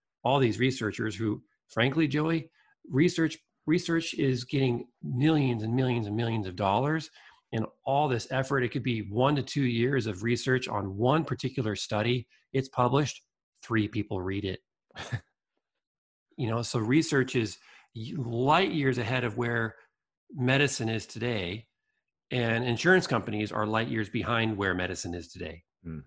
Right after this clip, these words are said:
Speaker 1: So if you, if you think about that, we, we have a lot to do. So my job is to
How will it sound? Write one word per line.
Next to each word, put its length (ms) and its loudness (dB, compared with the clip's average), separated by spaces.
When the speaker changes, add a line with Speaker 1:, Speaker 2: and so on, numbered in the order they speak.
Speaker 1:
So 500 2
if 180 -4
you, 140 -2
if 180 -6
you 80 -4
think 240 -4
about 300 -2
that, 300 4
we, 300 4
we 140 4
have 140 2
a 40 0
lot 300 2
to 100 -12
do. 300 0
So 320 0
my 260 2
job 400 4
is 140 -4
to 240 -2